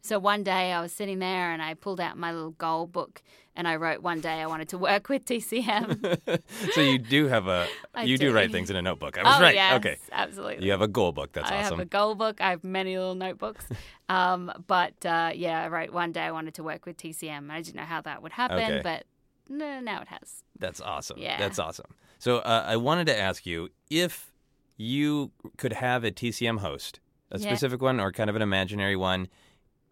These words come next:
Speaker 2: introduce your life. Like,
Speaker 1: <laughs>
Speaker 2: somebody was gonna see a little documentary about Alicia Malone.
Speaker 1: <laughs> Yeah.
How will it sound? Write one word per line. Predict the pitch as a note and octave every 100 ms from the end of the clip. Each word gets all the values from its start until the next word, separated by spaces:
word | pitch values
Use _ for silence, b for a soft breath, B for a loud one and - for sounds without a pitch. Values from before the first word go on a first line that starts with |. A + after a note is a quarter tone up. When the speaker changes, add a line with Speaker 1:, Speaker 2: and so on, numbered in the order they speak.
| -
Speaker 2:
introduce | D3 D3+ C3+ B2 A2+ -
your | G2+ F2+
life. | D2+ - - -
Like, | G2+ F2+
Speaker 1:
<laughs> | B3 C#4
Speaker 2:
somebody | B3 B2+ B2+
was | A#2+
gonna | A#2
see | -
a |
little | A2+ G2+
documentary | G#2 G#2+ A2+ F#2 F2 D#2+
about | D#2+ D#2+
Alicia | F2 E2+ F2+
Malone. | F2 D#2 C#2+
Speaker 1:
<laughs> | A3 G#3
Yeah. | A3 G#3+ -